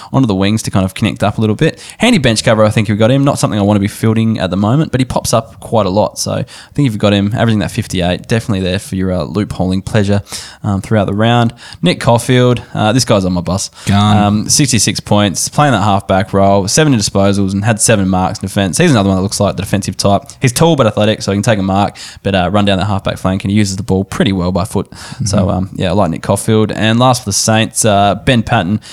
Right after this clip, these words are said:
Speaker 1: He scored sixty-nine points. Uh, good game this week. Smaller defender, just not consistent enough yet for mine. I know you're
Speaker 2: What are you
Speaker 1: big on
Speaker 2: talking
Speaker 1: Case.
Speaker 2: about? He's a gun.
Speaker 1: I know you like him, but just not for mine. I don't think. I don't know. He's not something I'm super,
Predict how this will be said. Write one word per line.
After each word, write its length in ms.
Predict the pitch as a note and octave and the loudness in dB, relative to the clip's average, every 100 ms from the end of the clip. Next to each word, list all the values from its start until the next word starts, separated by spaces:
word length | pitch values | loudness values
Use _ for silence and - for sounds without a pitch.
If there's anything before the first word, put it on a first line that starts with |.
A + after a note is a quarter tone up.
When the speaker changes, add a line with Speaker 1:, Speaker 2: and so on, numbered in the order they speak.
| - - | -8 -2
Speaker 1:
He 100 | C3 | 0
scored 260 | - G2 | 0 -2
sixty-nine 420 | - A2 G#2+ G2 F#2+ | 0 -2 0 0 0
points. 440 | A2+ A2 - - - - | 0 0 0 -8 -14 -12
Uh, 320 | - G2+ G2 D#2+ | -2 2 2 2
good 180 | C#3 A2+ | 0 2
game 200 | G#2 G#2 | 0 0
this 180 | G2+ | 0
week. 300 | G#2+ G2+ G2+ | 2 2 0
Smaller 260 | - E3+ C#3+ | 2 4 2
defender, 680 | G2+ A2 G#2 G#2 G2+ G2+ - | 2 0 2 4 2 0 0
just 180 | - C#3+ | 0 4
not 220 | C#3 G#2+ | 2 2
consistent 420 | A2+ - A#2+ A#2+ | -2 -2 0 0
enough 260 | A#2 A#2 - | 2 0 0
yet 160 | A#2+ - | -2 0
for 80 | |
mine. 260 | A#2 C3+ E3 | 2 4 4
I 40 | |
know 100 | E3 | 4
you're 140 | C#3+ B2+ | 4 4
Speaker 2:
What 60 | |
are 40 | A#2 | 2
you 20 | |
Speaker 1:
big 80 | G2+ | 2
on 80 | G#2+ | 2
Speaker 2:
talking 120 | - D3 | 2 2
Speaker 1:
Case. 80 | A2 | 2
Speaker 2:
about? 180 | E2 - | 0 0
He's 180 | D#3 A#3+ | 0 0
a 40 | |
gun. 460 | F#3 F#3+ D4+ F#3 F2+ - - - - | 0 2 2 0 -2 -10 -14 -12 -2
Speaker 1:
I 100 | D3+ | 2
know 100 | E3 | 4
you 160 | B2 | 4
like 220 | G#2 G2+ - | 2 -2 -2
him, 100 | G2 | 0
but 200 | G#2 - | 0 0
just 140 | C#3 | 0
not 140 | E3 | -2
for 80 | - | 0
mine. 140 | G#2 A#2+ | 2 2
I 20 | |
don't 200 | A#2 F#2 | 2 -2
think. 220 | F2 - | -8 -2
I 120 | B2 B2+ | 0 2
don't 80 | |
know. 60 | G#2 | 2
He's 120 | G2+ | 0
not 120 | C3 | 0
something 220 | C#3 A2 G2 | 0 0 0
I'm 460 | G2 F#2+ F#2+ - | 2 2 -2 -4
super, 320 | - A2+ G2 | -2 -2 -2